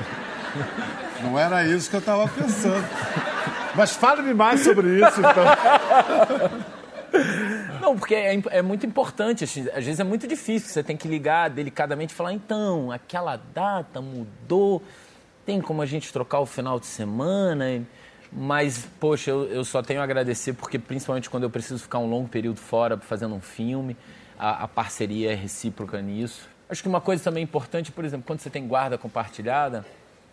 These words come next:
Speaker 2: a Sofia, graças a Deus, fica muito pouco doente.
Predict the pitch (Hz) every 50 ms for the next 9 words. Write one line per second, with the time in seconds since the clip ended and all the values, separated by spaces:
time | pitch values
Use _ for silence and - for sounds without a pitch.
0 | _ _ _ _ _ - 143 143 - 185 - - 156 143 147 143 139 - 147 135
1 | 143 139 - - 143 139 156 175 - - 175 175 160 - 151 151 143 123 110 104
2 | 98 - - -